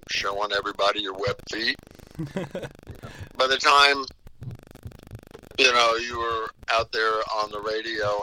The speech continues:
Speaker 1: and doing well, and, and let me just say the Blackhawk thing, I was forty-three when I signed with Arista the second time, and along with Ronnie Dunn and Hal, Hal Ketchum, I was one of the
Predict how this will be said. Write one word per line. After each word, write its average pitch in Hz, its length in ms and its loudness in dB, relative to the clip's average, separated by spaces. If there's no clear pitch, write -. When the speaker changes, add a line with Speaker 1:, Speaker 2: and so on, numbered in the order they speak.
Speaker 1:
and - 120 -18
doing 120 240 -6
well, 101 280 0
and, 107 100 -8
and 120 80 -2
let 135 100 0
me 135 80 0
just 117 240 -2
say 107 180 -2
the 107 80 -8
Blackhawk 110 580 0
thing, 101 300 -6
I 123 60 4
was 120 200 4
forty-three 120 1000 2
when 95 180 -2
I 92 120 2
signed 98 380 2
with 95 120 4
Arista 95 540 2
the - 60 -2
second 95 440 2
time, 92 340 0
and 107 100 4
along 113 460 8
with 107 400 6
Ronnie 113 420 2
Dunn 107 560 4
and 98 140 -2
Hal, 110 320 4
Hal 107 240 8
Ketchum, 101 400 2
I 107 120 8
was 110 200 4
one 107 240 2
of 101 120 0
the 101 300 0